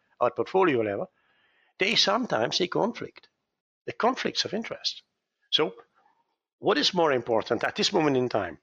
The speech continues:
The revenue part of the pipeline or the sustainability part of the pipeline? It's conflicts. How am I doing against in my, in my na-, navigation system?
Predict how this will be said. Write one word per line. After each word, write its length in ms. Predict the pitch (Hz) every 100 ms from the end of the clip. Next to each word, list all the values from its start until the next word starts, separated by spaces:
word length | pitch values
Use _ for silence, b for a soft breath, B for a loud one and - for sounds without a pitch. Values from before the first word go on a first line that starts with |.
| _ 120
The 80 |
revenue 440 | 123 143 185 226 294 - _ _ _ _ _ _
part 360 | 165 165 196 -
of 100 | 160
the 60 | 180
pipeline 500 | 190 190 196 226 247 _ _ _ _ _ _
or 80 | -
the 60 | -
sustainability 760 | 151 - 196 185 226 180 139
part 280 | - 95 -
of 60 | 117
the 80 | _
pipeline? 460 | - - - - _ _ _ _ _
It's 80 | -
conflicts. 640 | 220 262 - - - - - _ _ _ _ _ _
How 220 | 156 202
am 140 | 185 175
I 120 | 165
doing 300 | 190 180 143
against 300 | 147 156 139
in 100 | 147
my, 120 | 143
in 240 | 156 165 147
my 80 |
na-, 220 | 151 147 151
navigation 600 | 143 135 135 175 - 131
system? 400 | 131 113 190